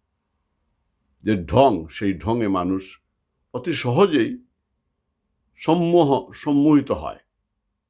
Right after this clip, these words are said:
সে যেভাবে বলে, মনে হয় যে সেই তো একমাত্র সাচ্চা কথা বলছে, ইসলামের কথা বলছে।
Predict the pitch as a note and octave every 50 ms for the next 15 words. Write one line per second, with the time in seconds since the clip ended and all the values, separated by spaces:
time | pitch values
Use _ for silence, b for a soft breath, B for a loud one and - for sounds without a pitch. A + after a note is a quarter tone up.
0 | _ _ _ _ _ _ _ _ _ _ _ _ _ _ _ _ _ _ _ _
1 | _ _ - - D#3+ F3+ E3+ E3 F3 D#3+ E3+ F3 E3+ F3+ F3 D3 D3 C#3+ D3 D3
2 | C#3 C3 C3+ C3+ C#3+ D3+ D3 C#3+ B2+ - - - - _ _ _ _ _ _ _
3 | F#2 G2 G2+ F2 D2+ - _ _ _ _ _ _ _ _ _ _ _ _ _ _
4 | _ _ _ _ _ _ _ _ _ _ _ _ _ _ - - D3+ G#3+ D#4 D4
5 | - - D#3 C3+ - - A2+ A#2+ A#2 - - - G2+ F2 - - _ _ _ _
6 | _ _ _ _ _ _ _ - - E3+ E3+ E3+ - - E3 - B2+ G#2 A2 G#2
7 | F#2+ G2 F#2+ - - A#2+ A#2+ - - - - C3+ C#3 C#3+ - - - - F2 D2
8 | C#2 B1 - - - -